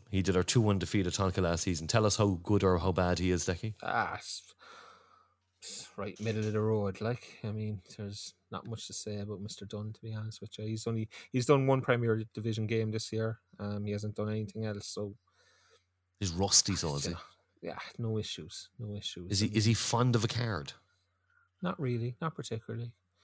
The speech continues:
Speaker 1: Okay.
Speaker 2: He's averaging about forty points a game, which would be, generally speaking, would be in around the average for most referees, you know.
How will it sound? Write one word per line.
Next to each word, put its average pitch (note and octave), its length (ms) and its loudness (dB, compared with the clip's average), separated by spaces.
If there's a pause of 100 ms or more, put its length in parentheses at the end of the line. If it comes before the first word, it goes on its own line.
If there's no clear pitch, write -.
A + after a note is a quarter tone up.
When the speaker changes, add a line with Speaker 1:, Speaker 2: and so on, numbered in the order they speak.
(180)
Speaker 1:
Okay. A#2 120 -14
Speaker 2:
He's C3+ 120 0
averaging C#3 360 6
about A2+ 220 0
forty A2 360 0
points A2+ 320 -2
a G#2+ 40 -8
game, A2+ 240 0
which A2+ 160 -4
would A2+ 60 -4
be, A2+ 120 -2 (1040)
generally B2 500 -2
speaking, A2+ 460 -2
would G#2+ 140 0
be G#2+ 100 2
in G#2+ 80 0
around G#2 280 0
the G2+ 100 0
average G2 340 -4
for - 140 -8
most G2 340 -6
referees, F#2+ 580 -10
you G2+ 60 -10
know. A2+ 140 -8